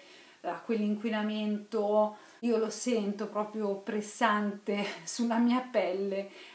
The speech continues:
anche delle città, eh, soprattutto nel periodo invernale. Mm, non so se vi capita di rientrare a casa e di sentirvi addosso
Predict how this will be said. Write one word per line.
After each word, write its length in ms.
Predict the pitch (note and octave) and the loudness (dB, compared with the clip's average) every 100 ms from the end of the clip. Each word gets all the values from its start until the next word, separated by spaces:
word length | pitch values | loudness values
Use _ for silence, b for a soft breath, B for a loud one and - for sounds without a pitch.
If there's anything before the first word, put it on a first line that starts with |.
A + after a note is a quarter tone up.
| B | B
anche 600 | F#3+ G3 G3 - G#3 G3+ | -2 0 -2 0 0 0
delle 560 | G#3+ G3+ G#3 F#3 G3+ - _ _ _ _ _ | 0 0 0 0 -4 -6 _ _ _ _ _
città, 1000 | - A#3+ - - G3+ F#3 F#3+ - G3 F#3+ | -4 -4 -6 4 6 6 0 -4 -4 -4
eh, 60 | |
soprattutto 760 | F#3 A3 G3+ F#3+ - G3 - G#3 | -6 -10 -10 -12 -12 -16 -8 -6
nel 200 | G3+ F#3 | -4 -6
periodo 600 | - G#3 G3+ F#3+ F#3 F#3 | -4 -2 0 -2 -2 -4
invernale. 1040 | A3+ G3+ F#3 F3+ F3+ F3+ E3+ F3 F3 F#3 - | -2 -4 -2 -4 -4 -8 -6 -6 -4 -2 -2
Mm, 560 | G#3 G3+ G3 F#3+ G3 | -2 -2 -4 -4 -4
non 200 | G3 G3 | -2 -2
so 180 | - A3+ | -2 -4
se 160 | - G#3 | -4 -6
vi 120 | G3 | -6
capita 460 | - F#3 - G3 F3+ | -4 -4 -4 -4 -4
di 140 | G3+ | -4
rientrare 500 | G#3 G3+ F#3+ G3+ G3+ | -4 -4 -4 -2 -2
a 80 | G#3+ | -4
casa 320 | G#3+ G3 G3 | -2 -2 -2
e 60 | F#3+ | -10
di 100 | F#3+ | -10
sentirvi 640 | - G3+ G3+ G3+ F#3+ G#3 | -4 -4 -2 -6 -4 -6
addosso 680 | G3+ F#3+ F#3 - - F#3 | -4 -4 -6 -6 -8 -10